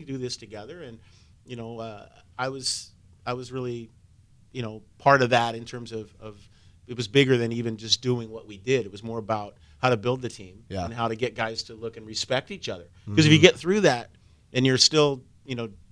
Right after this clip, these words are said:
Speaker 1: dead tired,
Speaker 2: <laughs>
Speaker 1: but you got through it, and, and the guy next to you got through it, you know,
Speaker 2: Yeah.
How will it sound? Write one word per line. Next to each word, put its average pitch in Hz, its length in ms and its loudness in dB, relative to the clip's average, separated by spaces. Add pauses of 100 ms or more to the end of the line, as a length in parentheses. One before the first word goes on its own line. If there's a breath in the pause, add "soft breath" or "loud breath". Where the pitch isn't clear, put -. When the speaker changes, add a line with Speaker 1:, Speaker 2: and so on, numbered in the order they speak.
Speaker 1:
dead 156 220 10
tired, 123 380 10 (180 soft breath)
Speaker 2:
<laughs> - 160 -18
Speaker 1:
but 135 180 4
you 139 60 0
got 143 180 4
through 165 220 -2
it, 107 160 -6 (120)
and, 120 220 -10
and 120 200 -6
the 120 60 0
guy 131 140 10
next 147 240 4
to 147 80 -6
you 127 80 -6
got 113 200 -10
through 143 200 -4
it, 139 160 -6
you 123 80 -14
know, 117 240 -12
Speaker 2:
Yeah. 85 220 -6